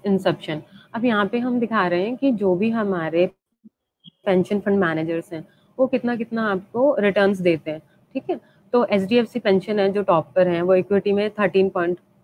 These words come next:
थर्टी थ्री, ठीक है, तेरह पॉइंट तैंतीस परसेंट का return दे रहे हैं आपको। जो भी आपका amount है, उस पे तेरह पॉइंट तैंतीस परसेंट का return आपको मिल रहा है equity में। Corporate में वो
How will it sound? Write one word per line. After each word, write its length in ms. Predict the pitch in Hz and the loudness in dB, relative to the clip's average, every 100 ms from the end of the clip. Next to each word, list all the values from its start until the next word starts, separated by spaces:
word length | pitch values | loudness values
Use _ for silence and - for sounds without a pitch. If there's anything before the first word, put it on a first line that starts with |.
| - | -4
थर्टी 260 | 190 - 185 | -2 0 -2
थ्री, 280 | 160 151 - | -2 -6 -10
ठीक 140 | 233 233 | -10 -6
है, 100 | 196 | -2
तेरह 260 | 196 196 | 2 2
पॉइंट 240 | 196 196 196 | 2 0 2
तैंतीस 260 | 175 180 | 0 0
परसेंट 360 | 185 175 170 160 | -2 -2 -2 -2
का 160 | 254 330 _ - _ - | -4 -6 _ -20 _ -2
return 300 | 208 208 190 | 0 2 4
दे 140 | 175 160 | 4 2
रहे 100 | 156 | 0
हैं 80 | 151 | -4
आपको। 220 | 151 175 | -4 -2
जो 180 | 170 165 | -2 0
भी 100 | 190 | 0
आपका 360 | 175 160 180 | -2 -4 -2
amount 400 | 175 165 160 170 | 0 0 0 -2
है, 120 | 165 | -2
उस 180 | 180 190 | -4 -4
पे 140 | 226 220 | -4 -4
तेरह 300 | 202 180 180 | 0 0 0
पॉइंट 240 | 170 190 | -2 0
तैंतीस 240 | 175 180 | -2 -2
परसेंट 340 | - 170 165 156 | -4 -6 -6 -6
का 120 | 302 | -4
return 340 | 233 190 175 | -2 -2 0
आपको 220 | 165 151 180 | -2 -2 -2
मिल 140 | 165 | 0
रहा 100 | 240 | -2
है 60 | 254 | -4
equity 380 | - 208 180 165 | -2 -2 0 0
में। 140 | 151 _ _ _ _ - | -2 _ _ _ _ 0
Corporate 480 | 185 180 196 196 | 0 2 0 0
में 80 | 208 | 0
वो 300 | 208 214 214 | -2 -2 -2